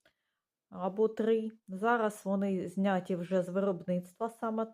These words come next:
цим продавцем, в якого я купляла. А я планую їх, звичайно, використовувати для, а, покупок в супермаркеті і складати фрукти, овочі в ці екомішечки.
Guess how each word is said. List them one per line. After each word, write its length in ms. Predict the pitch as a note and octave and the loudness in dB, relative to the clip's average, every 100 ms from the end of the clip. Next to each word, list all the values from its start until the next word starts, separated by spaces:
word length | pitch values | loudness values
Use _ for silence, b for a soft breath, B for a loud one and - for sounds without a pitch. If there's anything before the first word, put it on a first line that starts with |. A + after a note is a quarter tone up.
| _ | _
цим 320 | _ A#3+ A3 G#3+ | _ -2 -2 -2
продавцем, 680 | G#3+ G#3+ G#3+ - A3+ G#3+ G#3 | -4 -2 -2 -4 -4 -2 0
в 40 | |
якого 500 | G#3+ G#3+ - G#3 G#3 | -2 -2 -2 -2 0
я 140 | G#3 | -2
купляла. 680 | G3+ G3+ - G#3 G3+ G3+ G#3+ - _ _ _ _ _ | -4 -10 -8 -4 -2 -4 -6 -12 _ _ _ _ _
А 80 | G3 | -2
я 160 | C#4 | -2
планую 560 | - A#3 A3+ A#3 A#3+ G#3+ | 0 0 2 2 4 2
їх, 260 | G#3 A3 A3 | 2 -2 -2
звичайно, 560 | F#3 F#3+ G#3+ G#3 F#3+ | -6 -4 -4 -2 -2
використовувати 1120 | F3+ F#3 F#3 F#3 - - A3+ G#3 F#3+ F#3 F#3 F3 | -2 -6 -6 -6 -6 0 2 2 0 0 0 -4
для, 480 | F3 F3+ F#3 F#3+ F#3+ _ _ _ _ _ | 0 0 0 -2 -8 _ _ _ _ _
а, 180 | F#3 F3+ | -2 -2
покупок 600 | A3 G#3+ - F#3+ F#3 F#3 | 0 -2 -4 0 0 -2
в 40 | |
супермаркеті 920 | - - G3 G3 B3 D#4 - A3+ A3 G3+ | -14 -8 -4 -2 -2 -4 -6 -8 -6 -6
і 60 | |
складати 600 | F#3+ - F#3 G3+ A3 G3 | -6 -4 -2 -2 -2 -4
фрукти, 500 | F#3 - F#3+ - F3 | -6 -6 -8 -8 -6
овочі 560 | E3 G#3 G#3+ F#3+ - F3+ | -2 0 0 -4 -6 -10
в 100 | - | -10
ці 360 | - G3 G3 _ _ _ _ | -8 -8 -8 _ _ _ _
екомішечки. 1000 | F#3 G3 G3 F3 E3+ - C#3+ C#3+ - F3 | -4 -2 0 -2 -4 -4 -6 -6 -14 -18